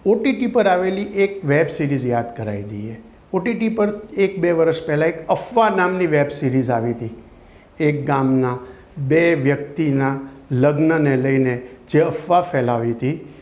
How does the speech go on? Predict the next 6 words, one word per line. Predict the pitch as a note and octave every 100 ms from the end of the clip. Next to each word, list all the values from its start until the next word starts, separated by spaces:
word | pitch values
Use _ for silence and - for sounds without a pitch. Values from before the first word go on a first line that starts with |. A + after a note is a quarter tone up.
| - - -
તેના | F3 F#3+ G3
કારણે | F#3 E3+ D3+ D3+ D3+
લોકોમાં | D3 D3 D3+ F3 F3+ F3
એટલું | - G3 - B3 A3+
જનન | D#3+ F3 E3+ E3
થયું | C3 B2+ C3+ - -